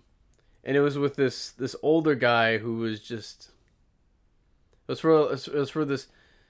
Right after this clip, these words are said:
this, this documentary that was, that was in such a mess. It started off as a character, uh, uh, uh, well, not a character study, but the, this, it's, it, it was about, like, homeless people, but it fir-, initially started off as just focusing on this one homeless person,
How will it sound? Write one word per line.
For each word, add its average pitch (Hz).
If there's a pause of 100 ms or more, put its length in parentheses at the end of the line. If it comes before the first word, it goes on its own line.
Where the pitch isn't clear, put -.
(160)
this, 131
this 127
documentary 127
that 123
was, 120
that 117
was 127
in 123
such 170
a 151
mess. 107 (420)
It 135
started 160
off 151
as 127 (340)
a -
character, 160
uh, 139
uh, 143
uh, 127
well, 135 (140)
not 170
a 127
character 110
study, 110
but 107
the, 117 (120)
this, 127 (1400)
it's, 147
it, 143
it 113
was 156
about, 175
like, 147
homeless 143
people, 131 (400)
but 139
it 135
fir-, 165
initially 165
started 143
off 127
as 120
just 117
focusing 139
on 127
this 107
one 120
homeless 143
person, 143